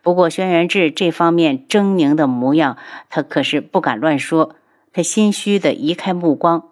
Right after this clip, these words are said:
不敢与他对视。“我哪里懂什么呀？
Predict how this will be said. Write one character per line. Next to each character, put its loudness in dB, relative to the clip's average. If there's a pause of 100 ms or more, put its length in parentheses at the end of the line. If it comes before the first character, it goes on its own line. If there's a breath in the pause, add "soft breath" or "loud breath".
不 2
敢 -2
与 -4
他 -6
对 0
视。 -6 (1900)
“我 4 (260)
哪 4
里 4
懂 2
什 -4
么 -2
呀？ -2